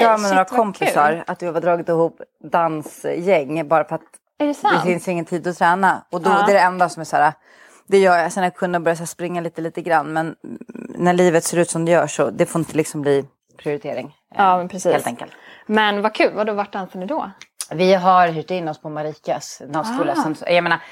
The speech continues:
Speaker 1: det är bara polare från branschen så alla känner ju all-, alla är själva så här artister och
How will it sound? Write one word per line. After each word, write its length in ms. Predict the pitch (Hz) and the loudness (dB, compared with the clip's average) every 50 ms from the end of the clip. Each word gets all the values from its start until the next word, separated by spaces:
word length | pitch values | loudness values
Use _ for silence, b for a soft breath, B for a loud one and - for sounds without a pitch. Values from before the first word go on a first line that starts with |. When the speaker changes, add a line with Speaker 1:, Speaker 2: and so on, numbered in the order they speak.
| B B _ | B B _
Speaker 1:
det 200 | - 180 190 196 | 0 2 4 4
är 240 | 190 196 190 185 170 | 4 4 2 2 2
bara 200 | 151 156 147 143 | 2 0 0 0
polare 440 | - - - 165 156 165 170 147 | -2 -2 -2 0 2 2 2 2
från 160 | 143 - 151 147 | 2 -2 -2 0
branschen 360 | 165 165 156 151 - 151 147 | 2 2 0 0 -4 -6 -6
så 120 | - 165 | -2 0
alla 360 | - 156 156 160 165 170 160 | 2 2 2 2 2 0 -2
känner 340 | 156 - 165 156 160 165 160 | 0 0 -2 0 0 0 0
ju 60 | 156 147 | 0 0
all-, 160 | 147 147 143 | 0 0 0
alla 260 | 151 151 151 156 156 | 0 0 2 2 0
är 40 | 156 | 0
själva 280 | - 160 139 143 151 147 | 0 -2 -2 -2 -2 -2
så 80 | - | -2
här 80 | 135 139 | -2 -2
artister 400 | 135 - 143 - - - 147 139 | -2 -4 -8 -12 -10 -4 0 2
och 200 | 143 143 135 | 2 2 0